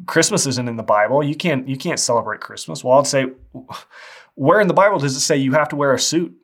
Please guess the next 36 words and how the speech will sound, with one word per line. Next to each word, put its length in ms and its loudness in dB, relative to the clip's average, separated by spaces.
on 200 -2
the 80 -6
Sabbath? 500 -4
W-, 260 -2
where 240 6
in 100 2
the 60 2
Bible 300 4
does 180 -2
it 60 -6
say 160 -2
you 140 4
have 100 0
to 80 -4
be 180 2
in 80 2
the 80 -4
church 380 -4
building 280 0
all 180 2
day?" 260 4
And 100 -6
if, 140 -10
you 80 -6
know, 100 2
I've 140 2
heard 120 -4
stories 460 0
of, 180 -2
of, 300 -2
you 100 -12
know, 140 -10
members 380 0
will, 260 -6
uh, 380 -2
th-, 560 -14